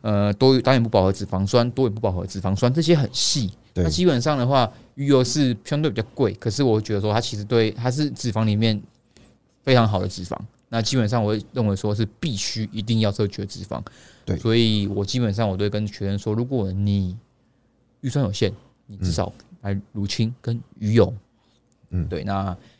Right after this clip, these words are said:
Speaker 1: 鱼油的话，它有分，呃，基本来讲就是E P A加D H A要等于两千。
Speaker 2: 大于两千。
Speaker 1: 大于两千。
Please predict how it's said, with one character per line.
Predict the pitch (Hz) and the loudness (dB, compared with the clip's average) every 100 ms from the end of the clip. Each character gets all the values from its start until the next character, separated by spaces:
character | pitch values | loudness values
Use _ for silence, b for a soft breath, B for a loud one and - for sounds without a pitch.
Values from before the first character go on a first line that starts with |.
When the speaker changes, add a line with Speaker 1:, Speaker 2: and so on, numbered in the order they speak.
| b | b
Speaker 1:
鱼 | 139 | 2
油 | 151 | 6
的 | 151 | 8
话， | 170 147 | 8 8
它 | 123 | 8
有 | 143 107 | 6 4
分， | - 110 107 107 - | 2 0 0 -4 -8
呃， | - 113 107 | 0 2 2
基 | - 139 | 2 2
本 | 143 | 4
来 | 104 | 4
讲 | 107 | 2
就 | 107 | 0
是 | 104 113 | 0 -2
E | 98 113 | -2 -4
P | - | -2
A | 107 | 0
加 | 104 | 0
D | 107 107 | 0 -2
H | 98 101 | -2 -2
A | |
要 | 101 | 0
等 | 101 | 0
于 | 95 | -2
两 | 98 80 | -2 -4
千。 | 101 - 92 107 _ _ _ | -8 -6 -8 -10 _ _ _
Speaker 2:
大 | 131 107 | 6 6
于 | |
两 | 92 80 | 8 4
千。 | 76 78 | 0 -2
Speaker 1:
大 | 82 113 | 4 4
于 | |
两 | 101 87 | 4 -2
千。 | - 80 | -4 -6